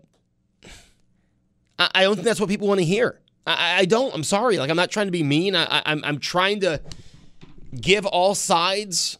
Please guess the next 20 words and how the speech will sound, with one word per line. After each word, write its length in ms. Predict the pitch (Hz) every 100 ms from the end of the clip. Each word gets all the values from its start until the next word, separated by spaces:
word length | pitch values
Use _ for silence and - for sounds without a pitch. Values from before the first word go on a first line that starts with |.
| _
uh, 280 | 165 165 -
of 160 | 180 160
the 80 | 156
story 420 | - 202 233 247
here. 340 | 156 135 127 - _ _ _
That's 240 | - 208 -
not 120 | 262
what 120 | 240
people 180 | 226 202
wanna 160 | 170 139
hear. 460 | 170 240 151 - _ _ _ _ _ _ _
People 180 | 220 247
don't 120 | 262
wanna 120 | 240
hear 160 | 165 214
we 80 | 202
didn't 160 | 190
find 340 | 160 165 185 180
the 60 |
problem. 640 | - - 180 214 143 76